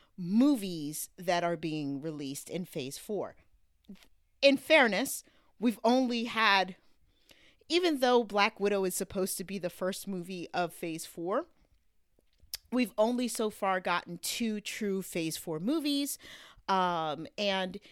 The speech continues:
in reality, because they were introductions of entirely new characters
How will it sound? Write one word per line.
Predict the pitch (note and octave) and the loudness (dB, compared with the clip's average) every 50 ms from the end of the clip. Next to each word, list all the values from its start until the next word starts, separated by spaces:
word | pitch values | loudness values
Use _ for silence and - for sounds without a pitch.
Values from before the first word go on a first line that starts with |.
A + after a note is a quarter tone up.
| - _ _ - | -20 _ _ 0
in | C4 C#4 C4 A#3+ | 2 2 2 2
reality, | A3+ G#3 G3+ F#3+ G#3+ A#3 A#3+ A#3 A#3+ A#3+ | 2 2 4 4 4 2 0 -2 -2 -4
because | G#3+ A3+ - - G3+ F#3 | -4 -6 -6 -6 -6 -4
they | - G3 | -2 -4
were | F#3 F3+ F#3 F3+ D#3+ C#3 - | -2 0 -2 -2 -2 -2 -4
introductions | - G3+ F#3+ - F#3+ F3 F3+ F#3 - - - F#3 F3+ - - - | -6 -8 -6 -6 -4 -4 -4 -4 -4 -6 -6 -6 -6 -8 -8 -6
of | D3 E3+ E3 D#3+ - - | -2 -2 -2 -4 -4 -8
entirely | E3+ E3+ - - - G4 A4 A4 F#4+ F4 D4+ C#4+ C4 | -8 -8 -8 0 4 4 4 6 4 2 0 0 0
new | A#3+ A#3 A3+ | 0 -2 -4
characters | A3+ - - G#3 F#3+ F#3 F#3 F3 - F#3 F3+ F3+ F3+ F3 | -6 -8 -6 -4 -4 -4 -4 -6 -8 -8 -6 -6 -6 -8